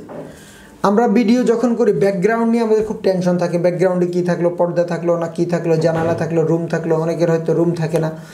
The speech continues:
তো আপনাদের জন্য যারা basic লেভেলে ভিডিও করবেন, তাদের জন্য এটা খুবই user friendly। আপনি ভিডিওটা যে কোনো ব্যাকগ্রাউন্ডে করে background remove করে দিতে পারবেন, ওদের কিছু template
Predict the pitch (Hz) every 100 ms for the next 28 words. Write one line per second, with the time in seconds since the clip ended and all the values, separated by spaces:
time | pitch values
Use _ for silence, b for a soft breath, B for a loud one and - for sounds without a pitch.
0 | B B B B - 214 226 262 247 254
1 | 202 240 233 202 202 190 160 - - -
2 | 180 190 185 254 247 220 214 185 190 220
3 | 214 190 185 180 180 180 185 180 175 175
4 | 170 170 151 175 175 170 170 175 214 -
5 | B B B B B B 180 185 185 175
6 | 185 190 208 175 175 190 214 214 196 175
7 | 208 208 208 214 185 165 147 165 156 156
8 | 156 - 151 151 147 156 160 156 175 190
9 | 190 - 190 180 175 165 165